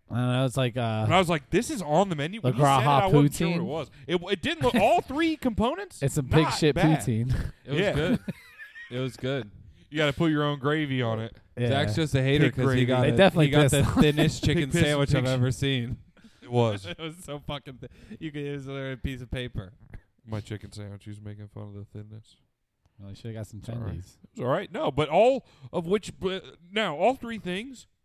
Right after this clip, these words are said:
Speaker 2: were fine. Like, I, I, it's, it, you know what I mean? But, like, it just seemed weird that they were all in one
Speaker 3: It was
Speaker 2: menu.
Speaker 3: weird that it took so long and both of our French fries were cold as fuck.
Speaker 2: That was another thing that upset
Speaker 1: Aw,
Speaker 2: me.
Speaker 1: did you complain?
Speaker 2: No.
Speaker 1: You
Speaker 2: I just
Speaker 1: fucking
Speaker 2: paid my
Speaker 1: honky
Speaker 2: shit,
Speaker 1: bitch.
Speaker 2: tip-,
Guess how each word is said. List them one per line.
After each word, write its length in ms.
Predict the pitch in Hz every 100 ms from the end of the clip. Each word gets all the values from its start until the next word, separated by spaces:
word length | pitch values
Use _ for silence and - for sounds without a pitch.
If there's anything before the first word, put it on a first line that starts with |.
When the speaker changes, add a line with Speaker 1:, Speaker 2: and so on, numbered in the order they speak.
| _
Speaker 2:
were 120 | 139 151
fine. 380 | 196 208 110 - _ _ _ _ _ 143
Like, 200 | 139 147
I, 220 | 143 147
I, 160 | 147 151
it's, 140 | 147 151
it, 380 | 151 156 139 139
you 100 | 151
know 80 | 160
what 80 | 156
I 60 |
mean? 160 | 151 170
But, 100 | 147
like, 200 | 143 135 _ _ - -
it 80 |
just 200 | 156 208
seemed 280 | - 214 160
weird 260 | 131 156 135
that 80 | 117
they 80 |
were 120 | 131 117
all 200 | 127 117
in 100 | 101
one 180 | 113
Speaker 3:
It 40 | 143
was 180 | 160 156
Speaker 2:
menu. 80 |
Speaker 3:
weird 240 | 170 185 190
that 140 | 175
it 100 | 147
took 180 | 170 151
so 160 | - 147
long 320 | 135 139 135
and 100 | 120
both 260 | 127 127 127
of 100 | 123
our 120 | 120
French 320 | 113 123 117
fries 280 | - 117 113
were 100 | 110
cold 340 | - 113 113 107
as 160 | 101
fuck. 420 | - - 117 101 - - -
Speaker 2:
That 200 | 131 127
was 120 | 117
another 260 | 113 110 107
thing 240 | 107 104
that 100 | 104
upset 280 | 107 107 98
Speaker 1:
Aw, 100 | 101
Speaker 2:
me. 60 | 107
Speaker 1:
did 140 | 104 101
you 160 | 107
complain? 680 | 101 113 101 110 113 117 123 123 -
Speaker 2:
No. 220 | 110 92
Speaker 1:
You 40 | 101
Speaker 2:
I 0 |
just 120 | 95
Speaker 1:
fucking 280 | 113 104 117
Speaker 2:
paid 120 | 135
my 200 | 120 135
Speaker 1:
honky 100 | 127
Speaker 2:
shit, 340 | 110 131 127 117
Speaker 1:
bitch. 140 | -
Speaker 2:
tip-, 180 | 143